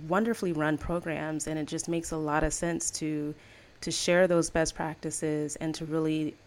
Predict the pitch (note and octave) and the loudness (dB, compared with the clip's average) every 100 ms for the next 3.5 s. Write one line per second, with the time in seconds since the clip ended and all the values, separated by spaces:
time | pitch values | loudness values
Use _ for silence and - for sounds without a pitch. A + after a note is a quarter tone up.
0 | - G3 F#3 F#3 E3 D3 - - F#3+ E3 | 0 2 4 2 2 0 -2 -8 -2 0
1 | E3 D#3 D3+ - F3 E3+ - C#3+ C#3 C#3 | 2 0 -2 -4 -2 -2 -2 -4 -4 -6
2 | D3 - D3+ D#3 C#3 D#3 D3 C#3+ C#3 C3+ | -10 -6 -2 -2 -2 -2 -4 -4 -8 -8
3 | C#3 C#3 C3 D3 | -6 -4 -4 -4